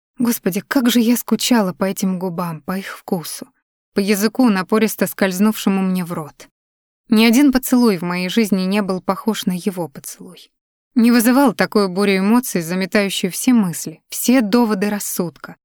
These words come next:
оставляя лишь желание, чтобы это не заканчивалось. А эти руки, одна из которых обнимала меня, а вторая то поглаживала по щеке, то зарывалась в мои волосы.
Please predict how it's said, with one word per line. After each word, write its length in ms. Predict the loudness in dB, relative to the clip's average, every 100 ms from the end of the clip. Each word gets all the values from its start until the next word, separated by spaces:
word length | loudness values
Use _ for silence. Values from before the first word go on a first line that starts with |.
| _ _ _
оставляя 520 | -8 -2 -2 0 0
лишь 220 | 0 -2 -6
желание, 640 | -4 -2 0 -2 -4 -10
чтобы 320 | -4 -2 -2
это 160 | -4 -4
не 140 | -4
заканчивалось. 960 | -4 -8 -10 -12 -12 -16 -16 -16 -18 -18 _ _ _ _ -2
А 80 | 0
эти 220 | 2 0
руки, 480 | 0 -2 -8 -16 -16 _ _
одна 260 | 0 2 2
из 100 | 2
которых 420 | 0 0 0 -2
обнимала 460 | -4 0 2 2 0
меня, 320 | -6 -12 -16 _ _ _
а 100 | -6
вторая 340 | 0 4 4
то 160 | 2 2
поглаживала 600 | 0 2 2 0 0 -2
по 120 | -4
щеке, 480 | -4 -4 -4 -4 -4 _ _ _
то 100 | -2
зарывалась 580 | 0 2 4 4 2 0
в 60 | 0
мои 220 | 0 -2
волосы. 540 | -4 -8 -10 -14 -16